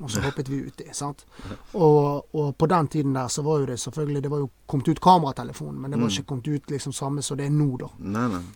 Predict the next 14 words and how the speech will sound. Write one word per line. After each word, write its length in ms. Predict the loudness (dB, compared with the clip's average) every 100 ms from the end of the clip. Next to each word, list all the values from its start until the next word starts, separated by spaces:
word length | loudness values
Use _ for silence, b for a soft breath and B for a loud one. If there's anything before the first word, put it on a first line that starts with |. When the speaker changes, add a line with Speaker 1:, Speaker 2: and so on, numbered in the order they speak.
| -10
Speaker 1:
Og 40 | -8
jeg 100 | -4
tenker, 260 | -4 -2
hadde 200 | -4 -4 -6
dette 160 | -6
her 140 | -6 -6
blitt 180 | -8 -8
filmet, 400 | -4 -2 -4 -8
så, 180 | -8 -6 -6 -6 -8 -8
altså, 220 | -6 -4
bøtene 480 | 2 2 2 -2 -6
hadde 160 | -4 -4
jo 120 | -4
kommet, 200 | -4